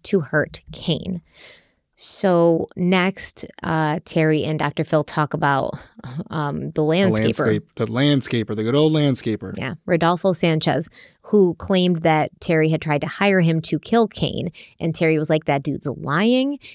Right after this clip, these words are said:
Speaker 1: and he was persuaded into saying those things because he faced the threat of deportation for himself and his family if he didn't cooperate." She never states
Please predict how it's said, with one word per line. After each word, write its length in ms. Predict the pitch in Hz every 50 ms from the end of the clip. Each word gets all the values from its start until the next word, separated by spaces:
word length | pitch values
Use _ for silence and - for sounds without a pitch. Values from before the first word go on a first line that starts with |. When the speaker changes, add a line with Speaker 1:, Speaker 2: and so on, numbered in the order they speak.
| - - -
Speaker 1:
and 180 | 170 170 165
he 240 | 156 - 196 190 175
was 180 | 165 170 160 -
persuaded 800 | - - 170 165 165 - - - 196 190 220 226 220 247 226 -
into 360 | - 190 185 160 - 165 156
saying 500 | - - - 233 247 254 254 254 226 214
those 320 | 202 190 185 180 175 -
things 300 | - 196 175 175 175 160
because 300 | - 175 - 165 170 160 -
he 120 | - 165
faced 480 | - - - 170 170 165 - - - -
the 100 | 175 165
threat 260 | - - 170 160 151
of 160 | 156 147 147
deportation 920 | - 160 160 160 160 - - 156 151 - - - 151 151 147 - 156 151 147
for 160 | - - 151
himself 460 | 156 143 147 - - 143 139 147 -
and 120 | - 147 147
his 180 | 151 147 -
family 320 | - 151 143 139 147 - 147
if 80 | -
he 100 | - 156
didn't 160 | 139 - 156
cooperate." 480 | - - 143 - - - 131 101 - - - - - _
She 300 | _ - - - 190 185
never 480 | 180 170 170 165 170 170 160 156 160 156 - _ _ _ _ _ _ _ -
states 460 | - - - 170 160 160 160 - -